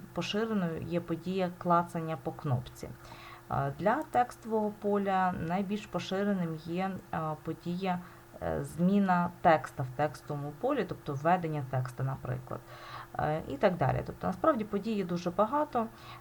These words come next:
Е, для різних об'єктів, е, часом бувають спільні події. А, власне, де їх взагалі знайти?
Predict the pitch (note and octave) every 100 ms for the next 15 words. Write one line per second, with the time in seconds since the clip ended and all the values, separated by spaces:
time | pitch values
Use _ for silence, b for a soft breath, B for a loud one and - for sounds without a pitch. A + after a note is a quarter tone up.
0 | - D#3+ E3 F#3+ G#3+ G3+ E3 C#3+ D#3+ E3
1 | D#3+ B2+ D3+ D3 - - - - - -
2 | B2+ - - - - D#3+ - D#3+ D3+ C#3+
3 | D3 - - C#4 A#3 G#3+ G#3 G3 F3+ E3+
4 | D#3+ B B B B - - D#3 D#3+ A#3
5 | D#4 G3 F3 G#3+ G#3 - C#3+ D#3+ E3+ F3
6 | E3+ E3+ - B2